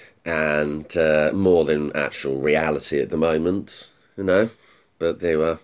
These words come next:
That's the point of being a fan, isn't it, really? Sometimes a bit of stupidity, really. And, um,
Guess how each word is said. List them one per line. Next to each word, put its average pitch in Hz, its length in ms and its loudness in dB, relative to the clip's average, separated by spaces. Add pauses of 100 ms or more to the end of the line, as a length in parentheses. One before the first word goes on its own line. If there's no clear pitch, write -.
That's 78 180 -12
the 69 60 -12
point 67 240 -6
of 69 80 -8
being 69 160 -2
a 67 60 -8
fan, 67 320 -2
isn't 71 140 -8
it, 64 120 -2
really? 71 200 -4
Sometimes 73 480 -4
a - 40 -20
bit 71 160 -6
of 62 100 -10
stupidity, 69 600 -4
really. 80 340 0 (920)
And, 127 500 4
um, 123 480 6